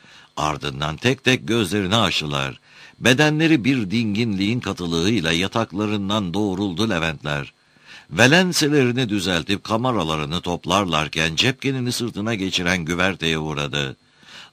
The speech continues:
Dalışman göz kapakları örtülü, kulağı denizden sözcük çıkarırcasına dalgın sürdürüyordu türküsünü.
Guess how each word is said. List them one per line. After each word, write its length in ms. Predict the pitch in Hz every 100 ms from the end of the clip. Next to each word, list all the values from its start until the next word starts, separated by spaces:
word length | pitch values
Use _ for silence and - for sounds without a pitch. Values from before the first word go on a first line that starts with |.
| -
Dalışman 580 | 80 85 78 73 87
göz 260 | 85 104 104
kapakları 520 | 92 92 101 82 92
örtülü, 520 | 107 90 85 87 85
kulağı 420 | 90 113 117 127 113
denizden 460 | 110 120 92 120
sözcük 520 | 110 113 107 80 127
çıkarırcasına 800 | - 95 95 104 87 90 90 87
dalgın 380 | 80 82 78 90
sürdürüyordu 800 | 85 107 123 95 110 139 143 104
türküsünü. 800 | 101 92 73 85 80 78 71